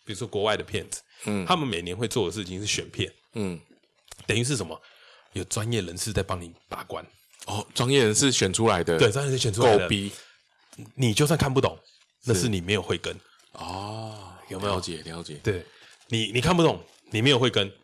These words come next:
Speaker 2: 嗯。
Speaker 1: 所以人家绝对不会说，“哦，你这个不行啊，你这个爆难看”什么，看不懂是你的问题。
Speaker 2: 没错，而且光是看金马影展之后，你不只可以po一篇呢。
Speaker 1: 对，对，
Speaker 2: 你可以很多篇呢。
Speaker 1: 对，对。我今天又来看什么，然后，
Speaker 2: 对。
Speaker 1: 然后你可以做，做一件什么事，你知道吗？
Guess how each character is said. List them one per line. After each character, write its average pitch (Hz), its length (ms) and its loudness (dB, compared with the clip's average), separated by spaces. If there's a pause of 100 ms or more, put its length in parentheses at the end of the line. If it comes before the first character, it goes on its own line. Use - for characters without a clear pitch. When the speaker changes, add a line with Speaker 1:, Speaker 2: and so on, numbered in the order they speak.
(260)
Speaker 2:
嗯。 92 180 -10
Speaker 1:
所 - 120 6
以 - 160 4 (440)
人 135 100 2
家 170 140 6
绝 135 100 2
对 135 120 6
不 110 120 0
会 127 120 6
说 110 360 4 (320)
，“哦， 160 100 8
你 98 120 2
这 160 120 0
个 120 180 6
不 139 140 0
行 87 260 2
啊， 90 260 0
你 95 100 -8
这 - 100 -8
个 156 120 4 (180)
爆 139 140 4
难 107 180 4
看” 127 160 2
什 87 60 -8
么， 85 100 -8 (400)
看 117 160 -2
不 101 80 -6
懂 82 100 -12
是 - 120 -14
你 87 60 -10
的 82 80 -12
问 85 160 -6
题。 - 180 -20 (160)
Speaker 2:
没 85 120 -6
错， 85 380 -10 (120)
而 135 80 2
且 131 220 2 (280)
光 151 180 2
是 160 80 -2
看 156 200 -6
金 139 140 -4
马 120 140 4
影 123 160 4
展 92 240 2
之 104 160 0
后， 110 240 2 (500)
你 107 140 -2
不 151 140 2
只 101 120 0
可 120 140 2
以 113 60 6
po 104 240 2
一 101 40 -2
篇 98 300 -4
呢。 87 80 -8 (340)
Speaker 1:
对， 95 220 2 (160)
对， 110 100 0
Speaker 2:
你 113 120 2
可 107 260 0
以 160 120 4
很 92 400 -4
多 120 280 0
篇 113 400 -2
呢。 101 80 -6
Speaker 1:
对， 85 80 -10
对。 117 60 4
我 117 40 8
今 147 200 0
天 143 120 4
又 139 120 4
来 98 100 4
看 113 180 0
什 90 140 -8
么， 80 120 -12
然 104 100 -2
后， 151 180 4
Speaker 2:
对。 110 220 4
Speaker 1:
然 113 100 4
后 160 80 2
你 110 120 -2
可 110 140 2
以 92 120 0
做， 101 240 0
做 98 260 0
一 87 40 2
件 90 120 0
什 85 80 -8
么 80 80 -10
事， - 100 -8
你 82 100 -18
知 85 60 -12
道 87 60 -12
吗？ 95 80 -18